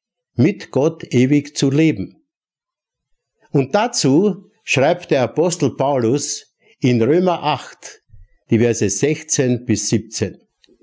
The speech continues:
„Der Geist selbst gibt Zeugnis unserem Geist, dass wir Gottes Kinder sind. Sind wir aber Kinder, so sind wir auch Erben,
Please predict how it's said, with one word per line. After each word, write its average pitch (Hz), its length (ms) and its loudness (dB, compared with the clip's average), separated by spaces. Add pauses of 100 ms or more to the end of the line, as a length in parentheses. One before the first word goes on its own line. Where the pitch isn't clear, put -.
„Der 123 140 -2
Geist 208 480 -4
selbst 151 500 -4
gibt - 260 -2
Zeugnis 196 600 0
unserem 160 560 2
Geist, 120 720 -2 (460)
dass 117 360 -4
wir 120 200 0
Gottes 113 460 -2
Kinder 95 320 0
sind. - 520 -6 (960)
Sind 180 300 -2
wir 143 160 2
aber 110 220 0
Kinder, 170 600 0 (800)
so - 220 -2
sind 95 320 -2
wir 120 200 2
auch 165 120 -2
Erben, 110 540 -2